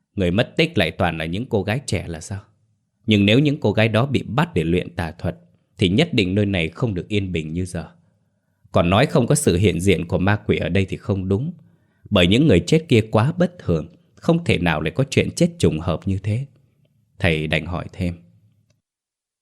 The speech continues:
"Ông có thể nói rõ hơn biểu hiện chết của những người mà nói đã thấy mấy cô gái mất tích kia xuất hiện thế nào không? Nếu biết rõ thì tôi mới có cách mà giúp làm sáng tỏ chuyện này." Ông Thiên thở dài nói:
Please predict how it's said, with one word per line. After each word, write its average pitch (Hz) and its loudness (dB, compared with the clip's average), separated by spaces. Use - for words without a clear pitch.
"Ông 107 2
có 127 4
thể 113 2
nói 104 4
rõ 117 2
hơn 113 4
biểu 80 2
hiện 90 0
chết 175 2
của - 2
những 104 0
người 82 -2
mà 85 -2
nói 98 0
đã 127 0
thấy 123 2
mấy 131 0
cô 113 4
gái 95 0
mất 156 -4
tích 170 -6
kia 95 4
xuất 151 -2
hiện 85 0
thế 120 -6
nào 92 -8
không? 92 -10
Nếu 98 4
biết 113 4
rõ 110 4
thì 90 -4
tôi 92 2
mới 95 -2
có - -6
cách 165 -4
mà 80 -4
giúp 135 -2
làm 80 -2
sáng - -6
tỏ 80 -4
chuyện 80 -8
này." 76 -16
Ông 98 0
Thiên 95 2
thở 78 -4
dài 78 -4
nói: 87 -8